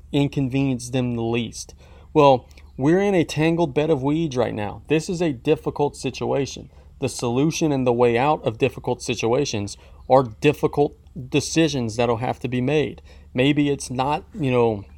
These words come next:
going to the bar on that Saturday night. Maybe it's passing up that opportunity to go and drink with your friends. Maybe it's, you know, not going to this event that's gonna have four hundred people. Maybe it's not going to a business that no one is wearing a mask.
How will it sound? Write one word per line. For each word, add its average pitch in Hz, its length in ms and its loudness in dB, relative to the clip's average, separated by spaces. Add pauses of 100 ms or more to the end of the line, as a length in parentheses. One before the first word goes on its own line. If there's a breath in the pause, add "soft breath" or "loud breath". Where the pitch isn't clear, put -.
(580)
going 123 300 4
to - 80 -6
the 117 100 2
bar 117 320 4
on 104 80 -4
that 107 180 -6
Saturday 117 460 -2
night. 104 280 -4
Maybe 131 280 -4
it's 127 140 -6
passing 135 500 -6
up 139 140 -2
that 131 120 0
opportunity 120 760 -2 (260 loud breath)
to 135 80 -4
go 127 200 0
and 117 100 -2
drink 117 260 -4
with - 160 -8
your 107 60 -8
friends. 107 420 -6 (260 loud breath)
Maybe 143 360 2
it's, - 260 -4 (280 soft breath)
you 143 120 2
know, 143 160 4
not 139 480 -2
going 127 540 0
to 135 200 -2
this 120 400 -6
event 135 360 -4
that's 127 180 -6
gonna 135 180 -6
have 123 220 -4
four 131 320 0
hundred 123 320 -4
people. 117 300 -4
Maybe 139 300 0
it's 135 180 -4
not 131 400 -4
going 127 260 0
to 127 120 -2
a 120 40 2
business 113 500 -4
that - 160 -6
no 120 220 0
one 127 160 0
is 117 140 -8
wearing 117 300 -2
a 113 40 -4
mask. 110 480 -6